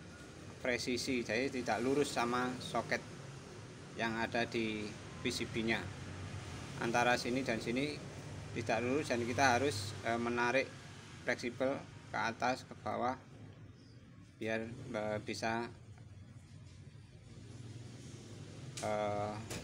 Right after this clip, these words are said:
presisi. Dan itu sangat berbahaya karena kita harus menekan L C D-nya di sini. Ini L C D, eh, gampang sekali error untuk jenis yang, eh,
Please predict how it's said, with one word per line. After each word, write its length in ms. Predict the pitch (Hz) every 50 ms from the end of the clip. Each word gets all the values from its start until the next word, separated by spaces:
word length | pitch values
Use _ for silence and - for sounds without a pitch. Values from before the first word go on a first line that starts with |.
| - - -
presisi. 560 | - 110 113 107 - 120 117 - - 123 120
Dan 240 | 117 117 104 107 113
itu 160 | 117 123 139
sangat 320 | 135 131 123 123 120 117 -
berbahaya 720 | 117 110 98 113 110 104 104 104 104 107 110 117 127 147 - - - - - - - - - - - - - -
karena 400 | - 117 113 113 113 120 127 135 139 139 131 - - - 127
kita 320 | 113 - 135 127 117 117
harus 160 | 120 110 -
menekan 400 | 123 120 120 120 113 107 127 127 113 110
L 80 | 113 107
C 160 | - 120 117
D-nya 320 | - 120 110 113 113 107
di 80 | 98 -
sini. 260 | - 117 110 104 101 101 101 98 - - - - 113
Ini 320 | 123 127 131 117 117 123
L 40 | 117
C 100 | - 117
D, 320 | 113 - 127 127 131 131 - - - - - - - - - - - - -
eh, 360 | - 117 113 113 113 113 113 110 110 - - - - - - - - -
gampang 320 | 107 107 107 107 113 117
sekali 400 | 117 - 120 113 113 113 113 107
error 480 | 101 107 104 107 104 98 - - - - - - - - - - - - - - - - - 104
untuk 240 | 104 110 117 113 110 -
jenis 480 | - 107 110 113 110 - - - 117 110
yang, 160 | 104 101 101 104 104 104 - - - - - - - - - - - - - - - - - - - - - - - -
eh, 480 | - 98 98 98 98 98 98 98 98